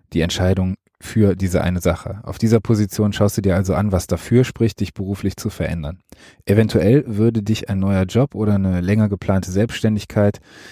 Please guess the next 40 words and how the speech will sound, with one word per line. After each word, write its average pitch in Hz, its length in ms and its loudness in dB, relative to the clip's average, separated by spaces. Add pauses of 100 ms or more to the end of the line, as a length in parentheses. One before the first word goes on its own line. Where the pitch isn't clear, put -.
(160)
vielleicht 98 320 0
glücklicher 92 420 0
machen. - 360 -12 (100)
Vielleicht 98 360 0
sind's 117 160 0
auch 95 100 0
die - 80 -4
Überstunden, 117 500 2
die 113 80 0
dich 110 160 -2
momentan 107 440 0
stören, 110 440 0
oder 92 540 0 (640)
Themen 101 380 2
wie 92 80 -4
fehlende 104 340 2
Selbstverwirklichung. 87 920 -4 (260)
Spür 120 300 2
da 120 140 6
mal 113 200 2
wirklich 107 300 0
in 92 100 -4
dich 90 100 -6
hinein, 120 400 2 (320)
was 101 460 0 (260)
für - 240 0
eine 107 380 2
berufliche 101 640 -2
Veränderung 92 480 0
spricht, - 360 0
und 92 140 -4
gib - 240 -2
diesen 135 300 2
Antworten, 90 580 0
die 92 100 -6
dir 92 120 -2
durch 90 160 -4
den 90 160 -4
Kopf - 340 -6
gehen, 107 300 0